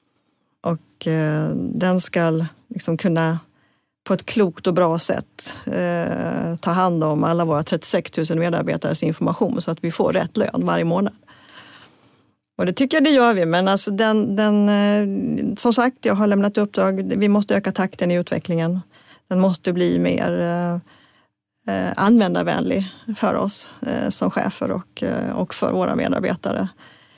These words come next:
Den får inte sno tid från patientarbetet.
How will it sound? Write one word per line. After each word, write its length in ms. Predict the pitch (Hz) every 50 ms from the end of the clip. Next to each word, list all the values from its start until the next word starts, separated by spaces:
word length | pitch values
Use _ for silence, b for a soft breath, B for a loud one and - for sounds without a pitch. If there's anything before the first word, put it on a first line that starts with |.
| b b b b -
Den 220 | 190 185 202 196
får 160 | 185 - 214 196
inte 220 | 190 180 - 190
sno 320 | - - 202 180 175 175
tid 320 | - - - 190 185 - -
från 320 | - - 175 175 - -
patientarbetet. 1000 | - - 175 - 185 180 185 - 190 214 - 185 - - - 190 - - -